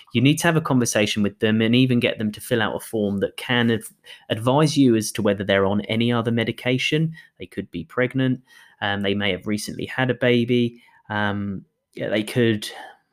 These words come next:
uh, there's lots of different reasons for changes in hormones that can affect the quality of their lashes and therefore the quality of the, the lift. You might find out that they're slightly more oily,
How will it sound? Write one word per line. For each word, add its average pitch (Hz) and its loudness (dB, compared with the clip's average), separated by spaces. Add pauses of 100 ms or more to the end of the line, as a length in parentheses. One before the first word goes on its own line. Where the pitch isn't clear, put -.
(220)
uh, 95 -10
there's 104 -8
lots 123 2
of - -8
different 101 -6
reasons 104 -2
for 110 -6
changes 107 -2
in 104 0
hormones 98 -2
that - -6
can - -6
affect - -6
the 104 -8
quality 101 -4
of 92 -4
their 87 0
lashes 113 0
and 92 -6
therefore 95 -4
the 98 -10
quality - -12
of - -18
the, - -14 (400)
the 101 2
lift. 104 2
You 113 2
might 127 4
find 110 -2
out 98 0
that 80 -6
they're - -8
slightly 101 -2
more 95 0
oily, 117 4